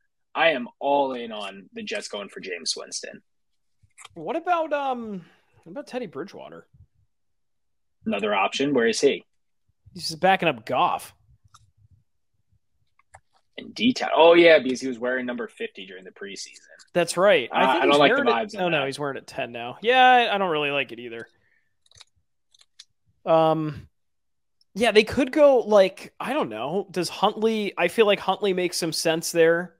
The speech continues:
Speaker 2: because Huntley played well when Lamar was out last year and the year before. Like, I think he's a guy that,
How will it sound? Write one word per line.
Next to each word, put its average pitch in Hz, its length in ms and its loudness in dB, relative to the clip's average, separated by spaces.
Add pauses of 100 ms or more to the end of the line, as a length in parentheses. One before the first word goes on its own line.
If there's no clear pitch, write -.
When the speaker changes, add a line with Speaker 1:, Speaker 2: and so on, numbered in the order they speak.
(100)
Speaker 2:
because 143 320 -6
Huntley 220 420 2
played 175 520 0
well 160 340 2
when 139 180 -4
Lamar 147 300 0
was 127 120 -6
out 127 200 0
last 95 320 -8
year 98 300 -12
and 120 120 -14
the 113 40 -6
year 113 120 -6
before. 104 520 -10 (160)
Like, 117 120 -12
I 123 60 -6
think 127 180 -10
he's 135 200 -10
a 131 40 -8
guy 123 300 -2
that, 113 380 -2